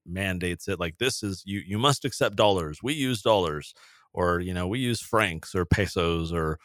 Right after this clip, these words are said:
bolivars or whatever your country is. So the government says, "This will be our currency."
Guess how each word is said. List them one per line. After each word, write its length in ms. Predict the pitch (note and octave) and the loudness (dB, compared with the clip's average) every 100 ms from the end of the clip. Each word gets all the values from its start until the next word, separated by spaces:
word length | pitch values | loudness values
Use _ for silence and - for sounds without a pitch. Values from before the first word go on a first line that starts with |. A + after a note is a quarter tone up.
| - _ - | -20 _ 0
bolivars 800 | G#2 G#2 F#2+ E2+ E2 E2 D#2+ | 2 4 2 0 0 0 -2
or 160 | E2+ E2 | -4 -2
whatever 340 | F#2+ G#2+ G#2 | 0 0 2
your 140 | F#2+ F2 | 0 -2
country 380 | - F2 E2+ D2+ | -8 -8 -6 -6
is. 200 | D2 - - _ | -8 -14 -20 _
So 120 | - | -10
the 80 | F#2+ | -2
government 300 | G#2+ A2 F#2+ | 0 0 0
says, 180 | F2 E2+ | -4 -2
"This 220 | B2+ D#3+ | 0 0
will 140 | B2 C#3 | -2 -2
be 140 | A#2+ | -2
our 120 | A2+ | -2
currency." 420 | - G#2 F2 D2+ | -2 -6 -6 -12